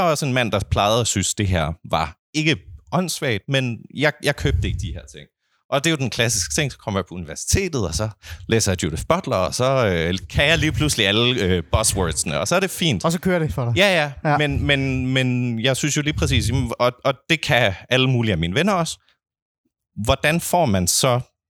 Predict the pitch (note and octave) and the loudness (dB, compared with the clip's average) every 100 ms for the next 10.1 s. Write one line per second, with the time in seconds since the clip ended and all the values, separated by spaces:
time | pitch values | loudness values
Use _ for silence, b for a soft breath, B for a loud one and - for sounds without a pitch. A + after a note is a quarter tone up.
0 | - - E3 F#3+ E3+ C3 B2 - A2+ A#2 | -4 0 2 0 0 0 0 2 2 2
1 | C3 D3+ D3+ - A#2 A#2 A#2+ - B B | 0 -2 -2 -2 0 2 2 0 B B
2 | B B B C#3 C#3+ C#3+ G#3 F#3 C#3+ - | B B B -2 0 2 2 0 0 -2
3 | F#2+ F#2 A2 G#2 - D#2+ - - - - | -2 0 -2 -2 -6 -16 -8 -4 -4 -2
4 | A2 G2 F3+ G3 C#3+ - F2 D#2 G2+ G2+ | -4 0 0 0 -2 -4 -4 -4 -2 0
5 | D2 - - F#2+ - A#2+ C#3 - G2+ D#2 | -2 -4 -2 -2 0 0 0 0 -2 -4
6 | - D2+ D#2 - A#2+ - E2+ D2+ E2 - | -6 -12 -10 0 2 2 0 -2 0 2
7 | F#2 C#2+ - D3+ D3+ B B G#2+ G#2+ G#2+ | 2 -2 0 2 2 B B 0 2 2
8 | A2+ G#3+ D3 C3+ G2+ F#2 E2+ E2+ C#2+ - | 2 2 0 0 0 2 2 0 -2 -2
9 | G3+ A3+ A#3+ G#3 F#3 E3 - - F#3 E3+ | -2 0 0 -2 0 -4 -4 0 2 0
10 | D#3+ | -4